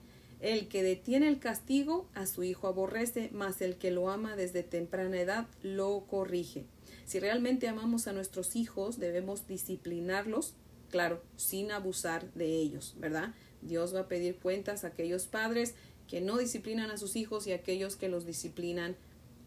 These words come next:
abusando de ellos, ¿verdad? Me encanta la palabra de Dios porque tiene consejo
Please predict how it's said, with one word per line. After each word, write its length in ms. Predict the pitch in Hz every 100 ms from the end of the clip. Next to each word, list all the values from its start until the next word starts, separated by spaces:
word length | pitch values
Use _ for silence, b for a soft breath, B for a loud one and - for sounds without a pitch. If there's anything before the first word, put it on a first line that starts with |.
| -
abusando 600 | 180 175 160 165 165 160
de 160 | 160 156
ellos, 340 | 151 156 - - -
¿verdad? 300 | 156 180 269 B B B B B B B
Me 120 | 196
encanta 300 | 202 233 262
la 100 | 262
palabra 280 | 226 196 208
de 100 | 196
Dios 180 | 185 196
porque 260 | 202 190 180
tiene 380 | 180 185 190
consejo 720 | 190 170 165 180 180 185 185